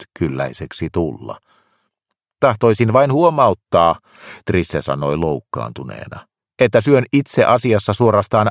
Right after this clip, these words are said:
ainutlaatuisen vähän kokooni nähden. Mitä kokooni taas tulee, niin minähän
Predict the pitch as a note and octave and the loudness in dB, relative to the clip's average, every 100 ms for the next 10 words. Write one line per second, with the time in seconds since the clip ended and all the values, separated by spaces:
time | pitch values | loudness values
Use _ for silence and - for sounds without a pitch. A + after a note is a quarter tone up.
0 | - C3 D#3+ B2+ F2+ F#2+ G2+ G2+ F2 D#2 | 2 0 0 -2 0 2 2 2 -2 -2
1 | E2+ E2 F2 E2 D2+ C2+ - D#2+ - C2 | -2 0 0 -2 -4 -6 -4 -2 -2 -4
2 | C2 C2 C2+ - A#1 G1+ - _ _ _ | -6 -8 -10 -10 -14 -16 -18 _ _ _
3 | _ _ _ - A#2 A2+ G#2 C#3 F3+ C#3+ | _ _ _ -2 0 0 0 2 2 2
4 | A#2 G#2+ G2 A2+ G#2 G2 G2 G2+ G2 A2+ | 2 0 0 -2 0 2 2 0 2 2
5 | G2+ G2 | 2 0